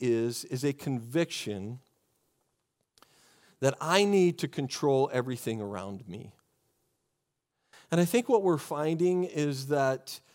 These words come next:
we really don't have very much control over our lives.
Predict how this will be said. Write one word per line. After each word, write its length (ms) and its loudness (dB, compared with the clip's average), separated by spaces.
we 180 -2
really 380 4
don't 380 2
have 400 0
very 280 0
much 340 -4
control 920 -4
over 400 -2
our 180 -2
lives. 680 -12